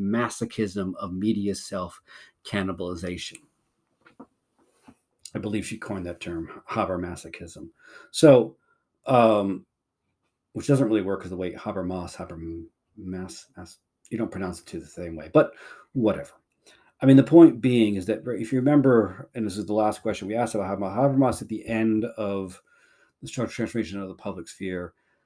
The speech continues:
says, you know, there are these two different types of publicity. There's sort of the, there's publicity in the sense of a generated, manufactured publicity oriented towards selling people stuff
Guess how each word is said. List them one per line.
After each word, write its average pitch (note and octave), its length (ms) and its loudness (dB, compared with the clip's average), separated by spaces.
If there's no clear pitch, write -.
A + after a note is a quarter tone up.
says, G#2 960 0
you A#2+ 80 -10
know, F#2+ 120 -6
there G2 100 -8
are F2+ 40 -8
these F#2+ 160 -8
two F3 160 8
different D3 320 6
types A2+ 300 0
of - 80 -10
publicity. F2 1000 -8
There's G2+ 420 -4
sort A2 160 -2
of F#2 180 -6
the, - 180 -6
there's G#2 180 -6
publicity C#3 760 4
in B2+ 100 -4
the A#2 120 -2
sense A2+ 340 0
of G2+ 140 -2
a G2 60 -4
generated, A2+ 840 2
manufactured A2+ 920 0
publicity G2+ 720 -6
oriented A2 760 0
towards F#2+ 380 -8
selling C#3 420 4
people A2+ 440 -2
stuff - 920 -6